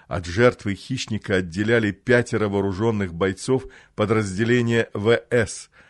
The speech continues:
а мимо них не пройти. Можно, правда, в обход, но тогда цель уйдёт. Надо было действовать быстро.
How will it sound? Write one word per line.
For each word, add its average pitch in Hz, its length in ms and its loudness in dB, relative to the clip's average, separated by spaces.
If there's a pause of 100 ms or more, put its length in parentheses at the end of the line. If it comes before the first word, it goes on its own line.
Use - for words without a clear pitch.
(120)
а 82 140 -6
мимо 92 280 -2
них 101 240 -6
не - 80 -4
пройти. 107 640 -4 (480)
Можно, 101 280 0
правда, 107 400 2
в 104 80 2
обход, 170 640 4
но 107 360 -4
тогда 101 380 -4
цель 131 360 -2
уйдёт. 78 720 -6 (500)
Надо 98 360 0
было 90 280 -2
действовать 92 760 -6
быстро. 80 720 -8